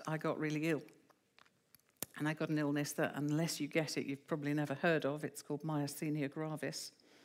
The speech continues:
Uh, it means severe muscle weakness, and basically it stops your neurotransmitters telling your muscles what to do.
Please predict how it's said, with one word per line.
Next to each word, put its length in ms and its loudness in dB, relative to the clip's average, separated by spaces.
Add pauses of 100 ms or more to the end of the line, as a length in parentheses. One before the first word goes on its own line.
(680)
Uh, 200 0
it 160 -2
means 280 0
severe 340 4
muscle 460 0
weakness, 720 -4
and 240 -4
basically 460 0
it 100 -4
stops 320 -4
your 80 2
neurotransmitters 1080 0
telling 240 2
your 120 2
muscles 480 -2
what 160 -4
to 100 -2
do. 240 0